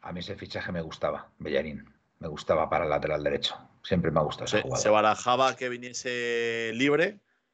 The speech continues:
Speaker 2: pero al final, bueno, pone aquí traspaso. No sé al final cómo habrá sido, pero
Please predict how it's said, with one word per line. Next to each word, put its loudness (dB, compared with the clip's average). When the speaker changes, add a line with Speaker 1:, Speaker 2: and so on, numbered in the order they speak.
Speaker 2:
pero 4
al 2
final, 0
bueno, 0
pone 2
aquí -2
traspaso. -2
No -12
sé 0
al 2
final -4
cómo -6
habrá -4
sido, 4
pero -2